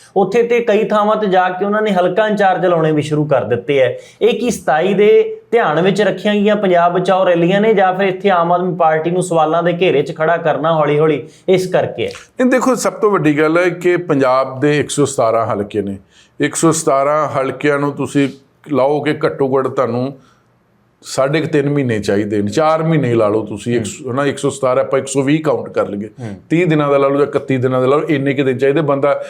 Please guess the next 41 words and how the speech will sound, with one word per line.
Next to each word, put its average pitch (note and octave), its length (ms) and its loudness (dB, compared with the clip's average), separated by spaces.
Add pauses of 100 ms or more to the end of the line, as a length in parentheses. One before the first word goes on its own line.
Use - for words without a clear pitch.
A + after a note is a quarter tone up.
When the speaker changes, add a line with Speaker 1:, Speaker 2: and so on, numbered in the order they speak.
(160)
Speaker 2:
ਲਗਾਤਾਰ D#3 420 0
ਤਾਂ D3+ 120 -4
ਕਰ D#3+ 220 0
ਵੀ F3+ 60 -6
ਨਹੀਂ F#3 120 -2
ਸਕਦਾ C#3+ 300 -2
ਹੈਗਾ। B2 160 0
Speaker 1:
ਹੂੰ। A2 400 -8
Speaker 2:
ਵਿੱਚ B2+ 180 -2
ਇੱਥੇ D3 220 0
ਰੈਸਟ C#3 280 2
ਵੀ E3+ 120 2
ਚਾਹੀਦੀ, D#3 280 2
ਲੋਕਾਂ D3+ 300 0
ਨੇ D3 60 -2
ਪ੍ਰਬੰਧ D3+ 380 -2
ਵੀ E3+ 100 -2
ਕਰਨੇ। A#2 300 -2 (420)
ਲੇਕਿਨ F#3 200 0
ਜਿਹੜੀਆਂ G#3 200 0
ਉਹਨੇ A3 140 2
ਪਹਿਲੇ G#3+ 340 0
ਫੇਜ਼ F3 320 0
ਦੇ E3+ 60 4
ਵਿੱਚ D#3+ 200 2
ਚਾਲੀ D3 400 0
ਰੈਲੀਆਂ C3 380 0 (840)
ਕੀਤੀਆਂ D#3 520 0
ਨੇ C#3 180 0
ਜਾਂ C#3 120 2
ਪ੍ਰੋਗਰਾਮ C#3 500 0
ਐਲਾਨ C3 380 0
ਦਿੱਤਾ G#2+ 280 -2
ਹੈਗਾ, A#2 260 -2 (720)
ਉਹਨੂੰ A3 240 2
ਵੀ A#3+ 80 4
ਲੱਗਦਾ D3+ 320 2
ਸੁਖਬੀਰ C#3 280 0
ਸਿੰਘ C3 220 -4
ਬਾਦਲ G#2 280 0
ਨੂੰ G#2 300 -6